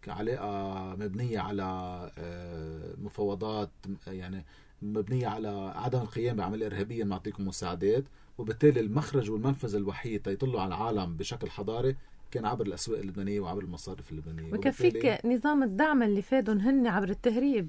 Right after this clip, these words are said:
Speaker 2: يعني.
Speaker 1: هيدي مؤخرا كشفت عن كل الناس، مش
Speaker 2: مم.
Speaker 1: هيك؟ بس هذا الموضوع كان صار له أكثر من أربعين سنة.
Speaker 2: مزبوط.
Speaker 1: يعني يمكن بأرقام بسيطة، ولكن بنكتشف إنه ستمية وأربعين مليار دولار آخر أربعين سنة كان قيمة الهدر
Speaker 2: شو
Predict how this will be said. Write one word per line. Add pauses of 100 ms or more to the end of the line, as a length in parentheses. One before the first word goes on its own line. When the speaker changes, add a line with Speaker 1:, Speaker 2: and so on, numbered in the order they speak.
Speaker 2:
يعني.
Speaker 1:
هيدي
مؤخرا (440)
كشفت
عن
كل
الناس،
مش
Speaker 2:
مم.
Speaker 1:
هيك؟
بس
هذا
الموضوع
كان
صار
له
أكثر
من
أربعين
سنة.
Speaker 2:
مزبوط.
Speaker 1:
يعني
يمكن
بأرقام
بسيطة، (460)
ولكن
بنكتشف
إنه (300)
ستمية
وأربعين
مليار
دولار
آخر
أربعين
سنة
كان (400)
قيمة
الهدر
Speaker 2:
شو